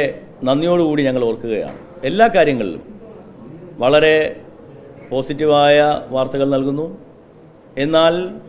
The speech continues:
ചില കാര്യങ്ങൾ, തിരുത്തേണ്ട കാര്യങ്ങൾ ചൂണ്ടിക്കാട്ടുന്നു. ഇതെല്ലാം ഭരണകൂടവും ദേവസ്വം ബോർഡും ജുഡീഷ്യറിയും എല്ലാവരും ചേർന്നുള്ള വളരെ സംതൃപ്തമായ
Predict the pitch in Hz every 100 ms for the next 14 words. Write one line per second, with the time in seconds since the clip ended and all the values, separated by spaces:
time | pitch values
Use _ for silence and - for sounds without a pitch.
0 | - 151 160 156 151 156 139 92 - -
1 | - - - - - - - - - -
2 | - - - - - - 160 165 185 175
3 | 156 151 147 147 139 - - 135 139 143
4 | 135 139 156 - - - - - - -
5 | - - 170 190 220 208 135 - - -
6 | - - - - - - - - - -
7 | - - - 135 151 160 160 156 156 175
8 | 196 - - - - - - - - -
9 | - - 127 151 147 156 151 147 160 190
10 | - - - - - - - 120 131 156
11 | 147 151 151 156 - - 131 170 185 196
12 | 196 151 156 139 131 110 76 - - -
13 | - - - - - - 127 147 175 190
14 | 190 147 151 170 185 156 143